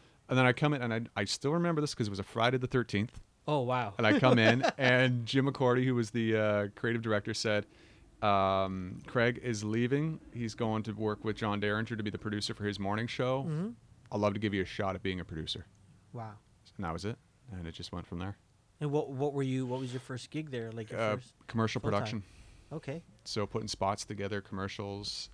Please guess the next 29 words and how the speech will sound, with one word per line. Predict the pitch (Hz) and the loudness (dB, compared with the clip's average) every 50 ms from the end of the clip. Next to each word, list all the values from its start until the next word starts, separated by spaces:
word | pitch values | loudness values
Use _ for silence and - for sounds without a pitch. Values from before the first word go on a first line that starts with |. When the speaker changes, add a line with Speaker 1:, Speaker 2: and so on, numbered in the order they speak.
| - - | -14 -12
Speaker 1:
um, | 85 80 80 80 80 80 78 78 80 80 78 76 78 78 78 85 90 | -10 -8 -8 -8 -8 -8 -8 -10 -10 -10 -10 -10 -12 -12 -12 -12 -8
doing | - 90 90 92 | -6 -6 -4 -4
all | 92 90 90 | -4 -2 -2
that. | 90 85 90 95 101 - - - - - - | -2 -2 -2 -4 -6 -8 -12 -20 -18 -12 -10
Speaker 2:
Mm-hmm. | 156 135 117 135 151 135 110 - | -8 -6 -6 -6 -6 -8 -6 -6
Speaker 1:
Did | 117 110 | -4 0
that | 104 101 101 110 - | 2 4 4 2 2
for | - - 104 | 0 -4 -2
a | |
number | 101 101 101 101 107 107 | 0 0 0 0 0 0
of | 104 98 | -2 -2
years, | 92 85 87 95 101 107 110 107 - - - - - _ _ - - - | -4 -4 -4 -4 -4 -4 -6 -6 -6 -8 -8 -10 -12 _ _ -20 -18 -16
uh, | - - - - - - - - - - - - | -14 -14 -14 -14 -14 -16 -16 -16 -16 -18 -16 -14
until | - 117 113 110 - - 110 104 101 98 98 104 104 104 110 110 110 117 117 117 120 120 120 120 113 107 | -14 -14 -14 -10 -6 -4 -4 -2 -2 -2 -4 -6 -6 -8 -8 -6 -6 -6 -8 -8 -8 -8 -10 -12 -12 -10
Jim | - - 107 107 104 104 | -8 -6 -4 -4 -2 -2
left | 104 101 101 101 - - - | -2 -2 -2 -2 -4 -8 -8
in | 110 101 98 95 | -8 -6 -6 -6
oh | 92 98 98 98 110 - _ _ _ _ _ _ _ _ _ _ _ _ - | -6 -6 -6 -6 -8 -12 _ _ _ _ _ _ _ _ _ _ _ _ -14
two, | - - - - 110 107 110 113 123 131 - | -14 -10 -6 -4 -4 -2 -2 -4 -4 -6 -8
and | 110 107 | -8 -8
then | 101 98 98 | -8 -6 -6
I | |
moved | 95 98 104 101 107 | -6 -6 -6 -6 -6
into | 101 101 101 | -6 -4 -4
the | 101 | -2
role | 98 98 98 | -2 -4 -4
of | 98 | -6
creative | - - 104 104 107 104 | -6 -4 -4 -2 -2 -2
director. | 107 104 104 101 - 127 143 147 | -2 -2 -2 -2 -2 -6 -8 -8